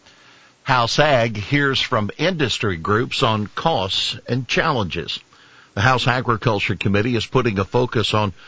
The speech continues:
regulatory concerns and production costs today at its first official hearing of the new Congress.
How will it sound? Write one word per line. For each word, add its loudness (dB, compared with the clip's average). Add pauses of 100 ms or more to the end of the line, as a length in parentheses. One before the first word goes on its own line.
(180)
regulatory 0
concerns 0
and 0
production 0
costs -2
today 0 (340)
at -6
its -8
first -4
official -4
hearing -6
of -6
the -4
new -4
Congress. -4